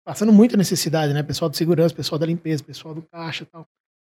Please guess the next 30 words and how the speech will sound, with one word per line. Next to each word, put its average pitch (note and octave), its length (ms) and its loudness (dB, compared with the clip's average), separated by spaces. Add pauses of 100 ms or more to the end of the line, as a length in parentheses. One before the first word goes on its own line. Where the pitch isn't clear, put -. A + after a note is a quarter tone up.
(220)
A F#3+ 40 -14
gente G3+ 100 -8
queria C#4 240 4
tentar C4+ 340 2
entender C4 400 6
um A#3+ 120 8
pouquinho G#3+ 320 2
ali G3+ 100 6
o G3+ 60 2
que, A3+ 100 -10
que A#3+ 80 -4
dava A3+ 160 2
pra A3+ 140 -4
fazer. F#3+ 340 2
Aí F3 140 0
eu B3 40 -6
conheci A#3+ 540 0
algumas E3 380 0
pessoas - 260 -4
da E3 60 0
diretoria, F#3+ 500 -2
conheci E3 320 -6
o D#3 40 -2
Doreni, E3+ 440 0
que E3+ 60 -6
é - 20 -4
o D3 40 -6
presidente F3 560 -6
e - 40 -20
tal. G3+ 260 -8